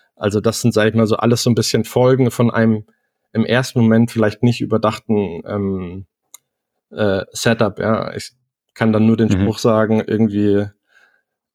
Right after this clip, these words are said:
Speaker 1: erst grübeln, dann dübeln und lieber ein bisschen mehr Zeit
Speaker 2: <laughs>
Speaker 1: nehmen,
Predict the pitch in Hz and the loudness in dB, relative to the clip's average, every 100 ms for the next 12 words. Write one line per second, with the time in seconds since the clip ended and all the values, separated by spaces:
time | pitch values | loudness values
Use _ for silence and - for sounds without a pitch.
0 | _ - 107 - - 139 127 123 113 110 | _ -2 -2 -2 -4 -2 2 4 4 2
1 | 107 123 127 123 160 165 - _ 113 110 | 0 0 0 0 0 -6 -12 _ -6 -4
2 | 117 123 113 - 113 107 151 117 120 113 | 0 0 0 -2 -2 0 0 0 2 2
3 | 113 117 113 | 2 2 0